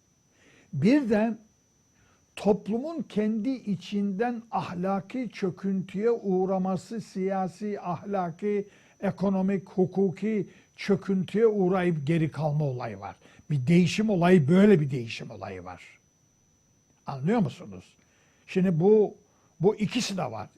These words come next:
İslam aleminde bu ikisi de var. Yani birileri çalışıyor, bilim üretiyor, üniversitesiyle teknoloji üretiyor efendim falan falan. Bir güç meydana getiriyor.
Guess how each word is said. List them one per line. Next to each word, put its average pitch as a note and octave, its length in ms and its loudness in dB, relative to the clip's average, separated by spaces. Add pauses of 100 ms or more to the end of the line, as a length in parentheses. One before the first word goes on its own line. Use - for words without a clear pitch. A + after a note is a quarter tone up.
İslam A3 400 -4
aleminde F3 640 2
bu G#3+ 120 -8
ikisi - 360 -10
de A#2+ 120 -6
var. F#2 200 -12 (1800)
Yani D#3 420 0
birileri F#3+ 600 2 (800)
çalışıyor, F3 760 0
bilim E3 260 4
üretiyor, F3+ 460 2
üniversitesiyle F3 800 0
teknoloji F#3 560 -2
üretiyor F#3 560 0
efendim F#3 380 -2
falan G3 280 -2
falan. A#3+ 340 -2 (480)
Bir D3+ 80 2
güç D3+ 400 4
meydana D#3 440 -2
getiriyor. E3 540 -2